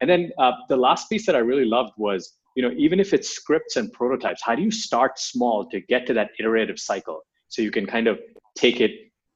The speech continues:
get the feedback, and then build something of, of real value? And so my next question for you, W-, Will, is, you know, talk to me about the level up,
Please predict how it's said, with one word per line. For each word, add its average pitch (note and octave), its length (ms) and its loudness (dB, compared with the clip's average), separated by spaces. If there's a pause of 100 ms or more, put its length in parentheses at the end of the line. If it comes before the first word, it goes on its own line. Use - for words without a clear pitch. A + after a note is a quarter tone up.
get B2 160 0
the A#2 80 0
feedback, G2+ 520 0
and G2 100 -4
then F#2+ 220 -6 (180)
build G#2+ 180 -2
something F#2+ 340 -6
of, F2+ 160 -4 (160)
of A2 180 -10
real G2+ 200 0 (140)
value? F2+ 260 -2 (300)
And A#2+ 100 -6
so D#3 60 4
my D3 80 4
next D3 240 2
question B3 400 -2
for - 100 -4
you, G#2+ 200 2
W-, G#2+ 220 -4 (120)
Will, A2+ 180 2
is, A2 400 0 (440)
you E3+ 60 10
know, C#3+ 300 2
talk - 240 2
to B3 80 4
me C4+ 120 6
about F3 220 2
the B2 80 2
level G#2 440 4
up, - 160 -2